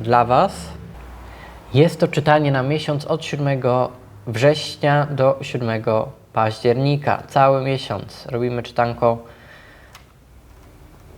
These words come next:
miesięczne dla Was. Niektórzy wiedzą, jak u mnie czytanka miesięczne wyglądają, inni now-, nowe osoby może nie wiedzą. E, energie główne plus karta rada, miłość, single,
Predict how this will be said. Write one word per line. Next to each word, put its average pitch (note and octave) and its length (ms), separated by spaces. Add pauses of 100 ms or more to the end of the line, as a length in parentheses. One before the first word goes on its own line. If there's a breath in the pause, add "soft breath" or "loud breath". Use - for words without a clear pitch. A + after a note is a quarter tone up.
miesięczne C3 680
dla C#3+ 200
Was. D3 460
Niektórzy D3 360
wiedzą, D3 300
jak D3 160
u D3+ 40
mnie C#3+ 380
czytanka C#3+ 360
miesięczne C3+ 400
wyglądają, B2 580
inni B2+ 380
now-, B2 380
nowe C3 220
osoby B2 300
może A2+ 240
nie A2 100
wiedzą. C#3+ 420 (680 loud breath)
E, C3+ 300
energie D3 400
główne C3 300
plus - 180
karta A#2+ 300
rada, C#3 360 (120)
miłość, B2 640
single, C3+ 540